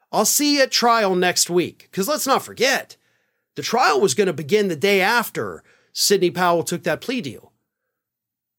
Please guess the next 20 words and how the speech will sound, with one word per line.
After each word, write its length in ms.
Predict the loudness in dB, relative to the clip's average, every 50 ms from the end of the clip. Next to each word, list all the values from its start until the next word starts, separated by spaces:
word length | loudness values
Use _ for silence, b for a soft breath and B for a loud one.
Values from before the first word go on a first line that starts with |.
| _ _ _ _ _ _ _
So 260 | -4 0 2 2 2
if 80 | 2 0
her 140 | -2 -2
plea 280 | -2 -2 -2 -2 -2 -2
deal 260 | 0 2 2 4 4
is 140 | 2 0 -2
revoked, 400 | -4 -2 0 2 2 2 0 0
we're 120 | -2 -2
talking 320 | 0 0 0 0 0 0 0
about 200 | 2 0 2 2
going 240 | 2 0 0 0 -2
to 40 |
trial 380 | -4 -4 -2 0 2 2 2 0
probably 380 | 0 0 0 0 0 0 0 0
in 60 | 2
about 180 | 2 2 2
a 40 | 2
week 220 | 0 -2 -4 -6 -8
or 40 |
two. 220 | -10 -10 -10 -12